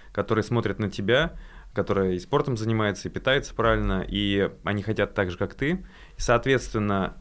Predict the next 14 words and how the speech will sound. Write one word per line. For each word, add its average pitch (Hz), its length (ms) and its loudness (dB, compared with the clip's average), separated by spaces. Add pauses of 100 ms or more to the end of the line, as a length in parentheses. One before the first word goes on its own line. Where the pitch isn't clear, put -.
а, 95 720 0 (440)
получается, 120 640 2
что 113 440 2
если 127 360 0
у 113 60 2
человека 101 400 0
немножко 107 640 2
не 104 200 0
хватает 110 360 2
силы 104 220 0
воли, 131 400 0 (320)
наступает 117 480 2
срыв. 113 360 0 (760)
И 123 300 2